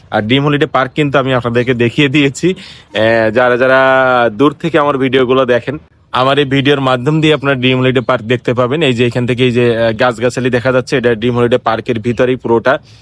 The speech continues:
এই সাইডে, এই যে, এই যে এই সাইডে এটা। আহ, অবশ্যই ড্রিম হলিডে পার্কের আসার নিমন্ত্রণ সবাইকে। আজকের এই ভিডিওটা এই পর্যন্তই। সবাই ভালো থাকবেন, সুস্থ থাকবেন, দেখা হবে নতুন কোনো ভিডিওতে।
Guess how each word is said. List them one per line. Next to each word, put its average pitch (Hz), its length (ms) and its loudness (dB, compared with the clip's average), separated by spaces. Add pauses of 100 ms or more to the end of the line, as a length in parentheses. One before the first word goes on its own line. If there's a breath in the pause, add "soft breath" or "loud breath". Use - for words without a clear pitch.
(140 soft breath)
এই 117 120 0
সাইডে, 117 360 2
এই 113 80 0
যে, 110 120 0
এই 110 60 0
যে 110 100 -2
এই 110 80 -2
সাইডে 113 300 0
এটা। 113 180 0
আহ, - 920 -4
অবশ্যই 120 400 2
ড্রিম 120 200 0
হলিডে 123 240 2
পার্কের 123 300 -2
আসার 117 260 0
নিমন্ত্রণ 135 480 2
সবাইকে। 127 460 0
আজকের 120 340 -2
এই 143 40 2
ভিডিওটা 143 360 2
এই 143 100 2
পর্যন্তই। 131 500 -2
সবাই 135 200 0
ভালো 113 240 -2
থাকবেন, 135 340 -4
সুস্থ 123 260 -4
থাকবেন, 131 400 -2
দেখা 117 260 -2
হবে 131 220 0
নতুন 143 300 -2
কোনো 143 220 0
ভিডিওতে। 107 480 -2